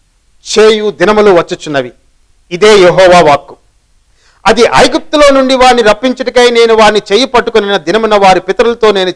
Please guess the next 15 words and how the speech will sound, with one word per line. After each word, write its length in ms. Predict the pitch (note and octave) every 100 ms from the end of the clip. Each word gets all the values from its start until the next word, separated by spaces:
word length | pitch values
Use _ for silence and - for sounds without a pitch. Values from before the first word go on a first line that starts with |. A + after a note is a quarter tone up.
| F#3+
చేసిన 260 | G3 G3
నిబంధన 440 | E3 C3+ F3+ G#3 F#3+
వంటిది 320 | E3+ D3+ C#3
కాదు. 380 | - D#3+ G3+ C4+ _ _ _ _ _ _ _ _ _ -
నేను 220 | D#3 G#3+
వారి 220 | G3+ F#3+
పెనిమిటినైనను 720 | F3+ G#3 B3+ C4 A#3+ A3+ A3 G#3
వారు 180 | G3
ఆ 100 | F#3
నిబంధనను 400 | E3 F3 G#3+ G#3+
భంగము 500 | F3+ D3 F3 G#3+ A#3+
చేసుకొనిరి. 640 | - G#3+ G#3 - G#3+ B3 C#4 _ _ _ _ -
ఇదే 160 | G#3 D#4
యెహోవా 520 | C#4+ A3+ A#3 A#3 G#3+
వాక్కు. 480 | F#3 - - D3